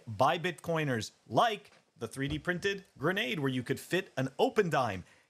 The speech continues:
Get the bigger one, and you can fit a signing device. Don't forget to check them out. Cryptocloaks dot com. Don't forget to use the code pleb underground for five percent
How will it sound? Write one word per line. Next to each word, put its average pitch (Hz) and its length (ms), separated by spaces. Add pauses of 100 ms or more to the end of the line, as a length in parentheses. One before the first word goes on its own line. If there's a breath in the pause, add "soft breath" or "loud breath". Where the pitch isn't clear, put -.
(120 soft breath)
Get 147 180
the 214 80
bigger 170 260
one, 156 300 (100)
and 110 260 (100)
you 107 240
can 165 160
fit - 340
a 107 240
signing 220 580
device. 180 520 (320 soft breath)
Don't 185 180
forget 214 220
to 208 80
check 196 240
them 202 120
out. 180 320 (460)
Cryptocloaks 214 800 (180)
dot 180 280
com. 196 260
Don't 208 160
forget 220 220
to 233 100
use 226 320
the 165 140
code 214 500
pleb 226 400
underground 214 600
for 139 160 (100)
five 185 420
percent 185 500